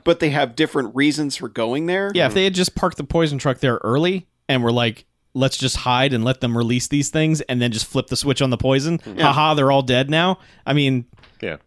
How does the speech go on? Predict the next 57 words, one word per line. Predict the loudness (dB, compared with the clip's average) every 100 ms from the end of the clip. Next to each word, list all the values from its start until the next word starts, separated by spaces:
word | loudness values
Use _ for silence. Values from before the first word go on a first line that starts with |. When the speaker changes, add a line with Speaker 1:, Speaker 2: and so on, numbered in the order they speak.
| _
Speaker 2:
you | 0
know, | 0 0
Speaker 3:
But | 2
I | 2
mean, | 2
Speaker 2:
come | 2
on. | 2 0 -2
Speaker 3:
the | -2 0
Speaker 2:
It, | 0 2
it's | 2
Speaker 3:
dar- | 2
Speaker 2:
not | 2
hard | 2 4
to |
be | 4
an | 4
evil | 2 2
genius. | 2 2 2 0
Fucking | 0 0
think | 0 0
about | 2 2 0
it. | 0
Speaker 1:
Yeah. | -2 -2 -2 -4 -6
Speaker 2:
<laughs> | -8 -12 -10
Speaker 3:
Just | -2
saying, | 0 2
it, | 0 0
it's | -2 -2
the | -2
R | 0
K | 0 2
O | 2
that | 0
happens | -2 -4
to | -6
the | -8
tanker | -4 -2 -2
truck, | -4 -4
Speaker 2:
Yes, | -2
Speaker 3:
so | -2
Speaker 2:
you're | -2
right. | -2
Speaker 3:
it's | -2
Speaker 1:
Mm-hmm. | 0
Speaker 3:
kinda | 0
even | 0 0
more | 2 0
impressive | -2 -4 -2 -6
because | -6 -6 -6 -4
this | -4
Speaker 1:
Yeah. | 0
Speaker 3:
thing | 0 0
just | -2
kinda | -4 -6
grabs | -4 -2 -2 -4
the, | -4
Speaker 2:
Yeah. | -4